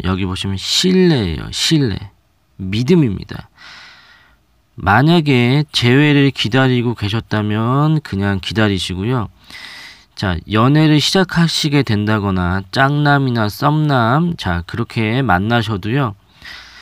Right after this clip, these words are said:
굉장히 여러분은 헷갈릴 거예요. 믿음이 안 생기니까. 근데, 예, 그거는요. 자, 여기 가로막힌 벽입니다. 이거는요, 의심이고요.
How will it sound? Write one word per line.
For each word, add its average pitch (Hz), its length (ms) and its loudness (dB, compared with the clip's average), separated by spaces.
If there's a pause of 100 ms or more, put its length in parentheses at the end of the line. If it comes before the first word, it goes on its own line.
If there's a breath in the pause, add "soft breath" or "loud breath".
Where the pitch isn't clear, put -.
(140 loud breath)
굉장히 139 720 0
여러분은 110 500 0
헷갈릴 180 540 0
거예요. 71 220 -8 (1080)
믿음이 135 360 2
안 95 140 2
생기니까. 92 680 -10 (420 loud breath)
근데, 120 520 0 (400 soft breath)
예, 73 200 -6
그거는요. 120 720 0 (340 loud breath)
자, 110 180 -2
여기 101 360 -2 (440 loud breath)
가로막힌 156 1200 2
벽입니다. 104 760 -2 (260 loud breath)
이거는요, 123 680 -2
의심이고요. 131 1000 2